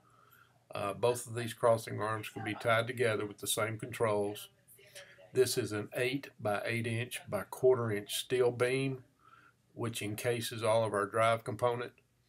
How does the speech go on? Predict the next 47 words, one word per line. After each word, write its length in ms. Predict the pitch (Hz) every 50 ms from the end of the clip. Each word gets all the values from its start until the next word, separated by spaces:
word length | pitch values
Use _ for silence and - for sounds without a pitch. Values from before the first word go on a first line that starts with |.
| _ _ - _ _ - - - _ _ _ _ _ - -
And 240 | 123 120 120 117 117
we 120 | 113 110
have 120 | 113 113 101
a 60 | 101
control 400 | - 117 104 - - 120 117 113
panel 420 | 117 - 117 113 110 110 104 - -
located 420 | - 113 107 107 - 117 110 107 107
on 120 | 104 104
top 280 | - 120 113 110 - 104
of 100 | 95 107
each 300 | 104 101 - - - - -
post. 480 | - 120 117 107 95 - - - - - _ _ _ _ - - - _ _ _ -
Uh, 240 | - 110 107 104 104
we 200 | 101 107 113 113
would 120 | 113 107 104
have, 300 | 113 113 110 107 101 104
uh, 140 | 104 104
this 200 | 104 107 107 -
would 140 | - 110 98
be 140 | - 107 107
P 160 | - - 123
L 140 | 117 113 113
C 180 | - - 120 113
controlled 580 | - 104 98 - 123 123 123 127 127 127 117
in 80 | 113 104
the 80 | 104
master. 600 | 101 104 104 117 131 127 - - 135 127 131 131 - -
This 200 | - - 104 -
would 120 | - 107 -
be 100 | 107 104
the 80 | 101
slave. 540 | 104 - - 127 120 120 127 127 127 127 127 - _ _ _ _ _ _ _ _ _ - - - - _ _ _ _ -
Uh, 520 | - 107 107 107 107 107 107 104 104 104 98 - _ _ _ _ _ - - -
we 160 | - 120 117
would 160 | 117 110 104
have 220 | 107 113 104 98 -
high 260 | - 123 120 117 113
intensity 720 | 110 110 - - 135 123 117 - 131 120 113 113 113 113
L 160 | 113 113 113
E 40 | 113
D 200 | 107 110 110 107
lights 480 | 110 110 107 107 113 113 110 110 - 117
on 120 | 107 104
top 300 | - - 113 104 - -
of 140 | 101 95 101
both 260 | 113 120 127 127 -
panels 480 | - 131 127 127 127 127 123 120 117